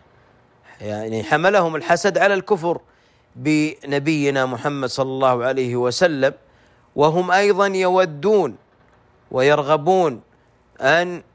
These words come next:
نكون مثلهم كفارا بدين الإسلام، أن نكفر بالله ونكفر بما جاء به نبينا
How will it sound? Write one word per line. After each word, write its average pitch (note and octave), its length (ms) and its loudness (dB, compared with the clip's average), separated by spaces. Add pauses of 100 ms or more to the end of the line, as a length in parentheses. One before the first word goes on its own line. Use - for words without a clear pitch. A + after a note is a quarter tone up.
(280)
نكون F3 540 2
مثلهم D3 580 -2 (480)
كفارا C#3 720 -2 (680)
بدين A#2 1500 -6
الإسلام، B2+ 600 -2 (460)
أن A#2 120 -6
نكفر C3 420 0
بالله B2+ 480 0
ونكفر A#2+ 640 -2 (300)
بما B2 260 0
جاء B2 300 0
به B2 400 -4
نبينا B2 640 -4